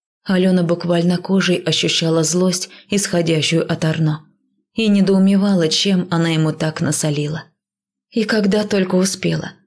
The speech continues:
ведь кроме как в театральном кружке почти нигде не общались. «Видит Бог, я не хотела этого,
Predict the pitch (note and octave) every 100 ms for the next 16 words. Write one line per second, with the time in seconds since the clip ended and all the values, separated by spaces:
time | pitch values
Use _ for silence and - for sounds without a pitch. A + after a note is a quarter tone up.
0 | _ G3+ G3+ G3 F#3+ F#3 E3+ E3 D#3+ -
1 | F3 F3 E3+ E3+ E3 D#3+ E3+ - G3+ F#3
2 | F3 - - F#3 F3+ F#3 F3+ F3 F3+ -
3 | F3 D#3 D#3 - - _ _ _ _ -
4 | G3+ G3+ F#3+ F3+ F3 F#3 - - _ -
5 | G#3+ G#3 G#3 G3 G#3+ G#3 A#3+ G#3 F3 -
6 | F#3 F#3+ B2 -